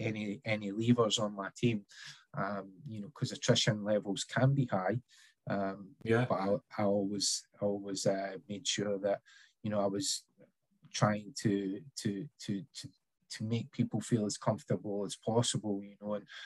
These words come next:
Speaker 1: I managed outbound sales teams for a long time, but we had inbound teams, a couple of people that came onto my team who,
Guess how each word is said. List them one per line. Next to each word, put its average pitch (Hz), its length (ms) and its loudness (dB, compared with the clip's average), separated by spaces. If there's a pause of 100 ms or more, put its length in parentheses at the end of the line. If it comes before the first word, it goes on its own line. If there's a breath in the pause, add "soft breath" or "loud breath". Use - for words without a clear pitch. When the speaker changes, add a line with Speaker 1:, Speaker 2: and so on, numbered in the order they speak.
(300 loud breath)
Speaker 1:
I 107 320 4
managed 107 380 0
outbound 107 380 2
sales 117 340 4
teams 120 260 2
for - 140 2
a 113 100 2
long 117 200 0
time, 120 440 2
but 104 160 4
we 101 80 -2
had 104 200 4 (200)
inbound 117 420 2
teams, 123 420 2 (500 loud breath)
a - 40 -2
couple 110 260 2
of 104 120 -2
people 123 340 4
that 113 160 -4
came 117 220 0
onto 113 220 -4
my 113 220 0
team 120 400 2
who, 104 400 -2